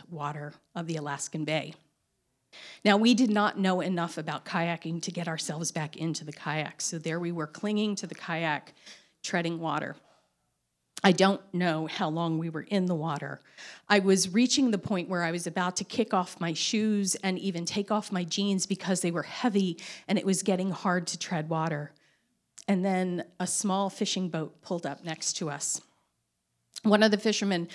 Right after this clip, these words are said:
reached over, he grabbed me by the back of the neck, and the other fisherman, he grabbed me by the back of my pants, and they pulled me over the side of the boat into the boat. And it scraped down the entire front of me from my neck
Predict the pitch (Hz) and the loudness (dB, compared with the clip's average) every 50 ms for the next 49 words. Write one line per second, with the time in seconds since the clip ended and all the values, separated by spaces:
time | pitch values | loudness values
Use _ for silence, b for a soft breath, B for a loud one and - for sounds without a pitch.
0 | B B B B 220 240 220 - - - 202 190 196 190 - 202 180 160 185 190 | B B B B 0 0 2 2 2 2 2 2 2 0 -2 -2 -4 -2 2 4
1 | 175 170 165 175 175 180 165 165 147 147 143 156 156 165 151 151 - - 170 151 | 4 4 4 2 0 0 0 0 -2 -2 -4 -2 0 0 0 0 -2 -4 -4 -4
2 | 151 156 160 160 170 - - - B B B B B B B - 226 190 185 185 | -2 -2 -2 -2 -2 -4 -8 -14 B B B B B B B -2 -2 0 2 2
3 | 175 175 180 170 170 - 180 175 - 202 175 175 175 156 202 180 190 185 165 170 | 2 2 2 2 2 0 -2 0 0 -2 -2 -2 0 -2 -2 0 2 0 0 0
4 | 175 175 160 170 156 156 156 165 175 160 160 - 185 165 185 160 165 165 - 185 | -2 -4 -6 -6 -6 -6 -4 -2 -2 -2 -2 -4 -6 -6 -4 -4 -6 -6 -6 -8
5 | 196 185 180 170 165 - - - - 190 185 175 185 170 - - - - 226 220 | -6 -6 -6 -4 -4 -6 -6 -4 -4 -4 -2 -2 -4 -4 -6 -10 -2 0 2 2
6 | 226 202 196 180 180 175 - 185 185 175 180 175 170 160 - - - 156 160 165 | 2 2 2 0 0 0 0 -2 -2 -2 -2 -6 -6 -4 -4 -2 0 0 0 0
7 | 165 156 151 147 156 156 170 165 160 160 156 - - - - - _ _ _ 196 | -2 -4 -6 -10 -8 -6 -4 -2 -2 -2 -2 -2 -4 -4 -4 -6 _ _ _ 0
8 | 185 180 180 165 - - 170 156 160 - 156 151 147 135 - B B B B B | 0 2 0 -2 -4 -4 -4 -6 -6 -6 -6 -6 -6 -10 -12 B B B B B
9 | B B B B B B _ _ 196 196 180 - - - - - - - - - | B B B B B B _ _ -8 -8 -8 -8 -10 -8 -8 -6 -6 -6 -6 -4
10 | - 202 180 170 170 - - - - 208 190 190 175 180 170 165 170 170 165 165 | -2 -2 0 0 -2 -6 -8 -10 -10 -8 -6 -6 -4 -4 -4 -4 -6 -6 -6 -6
11 | 165 170 165 - - - 202 185 180 175 165 - - - 170 170 160 - 190 160 | -6 -8 -8 -8 -6 -4 -2 -2 -2 -4 -6 -8 -8 -8 -8 -6 -6 -6 -8 -8
12 | 165 160 160 - - 170 170 165 165 156 160 185 180 180 - | -8 -8 -10 -8 -8 -6 -6 -6 -6 -6 -4 -6 -6 -8 -10